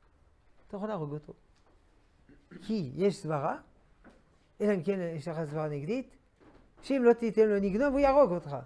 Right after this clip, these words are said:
אז תהרוג אותו מראש. לא. גזל,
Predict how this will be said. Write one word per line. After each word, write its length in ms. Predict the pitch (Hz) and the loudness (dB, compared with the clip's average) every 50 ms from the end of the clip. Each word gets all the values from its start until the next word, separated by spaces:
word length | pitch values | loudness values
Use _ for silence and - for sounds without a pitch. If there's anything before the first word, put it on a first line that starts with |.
| - _ _ _ _ _ - | -14 _ _ _ _ _ -12
אז 80 | 180 170 | -6 -2
תהרוג 260 | - 214 226 220 202 | 0 0 0 0 0
אותו 180 | 190 175 - 170 | -2 -4 -6 -8
מראש. 460 | 156 135 117 127 - - - - _ _ _ _ _ _ _ _ _ _ _ - _ _ _ - | -8 -10 -12 -16 -20 -20 -20 -20 _ _ _ _ _ _ _ _ _ _ _ -20 _ _ _ -16
לא. 140 | 277 - - - _ _ _ _ _ _ _ _ _ _ _ _ _ _ _ _ _ _ - - - - - - - - - - - - - - - _ - - - _ _ - - | -16 -16 -16 -18 _ _ _ _ _ _ _ _ _ _ _ _ _ _ _ _ _ _ -12 -10 -10 -8 -10 -12 -14 -18 -20 -20 -20 -20 -20 -20 -20 _ -20 -20 -20 _ _ -12 -4
גזל, 420 | 226 277 262 202 147 165 160 156 | 0 2 2 2 2 -2 -4 -4